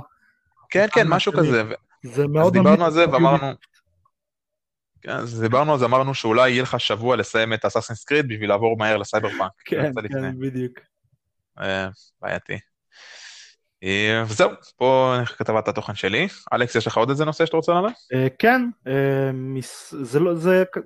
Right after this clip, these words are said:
Speaker 2: המלצה, בוא נקרא לזה ככה. אה, המלצה
Speaker 1: לך על זה.
Speaker 2: חדשה ישנה. אה, משחק שיוצא מ-Early Access, אה, ושמו הוא Risk of Rain שתיים.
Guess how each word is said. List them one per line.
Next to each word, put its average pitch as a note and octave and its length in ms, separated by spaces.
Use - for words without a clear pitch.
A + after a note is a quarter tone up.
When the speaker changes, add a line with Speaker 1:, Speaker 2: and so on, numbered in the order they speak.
Speaker 2:
המלצה, E3+ 600
בוא C#3 180
נקרא C3+ 260
לזה C3+ 240
ככה. D#3 420
אה, C3+ 180
המלצה C#3 200
Speaker 1:
לך G3 100
על G#3 100
זה. G3 80
Speaker 2:
חדשה A3+ 420
ישנה. D#3 460
אה, C3+ 320
משחק C#3 520
שיוצא D#3+ 760
מ-Early D3+ 540
Access, - 440
אה, B2+ 40
ושמו D3+ 480
הוא E3+ 420
Risk D#3 220
of - 40
Rain D3 240
שתיים. B2+ 540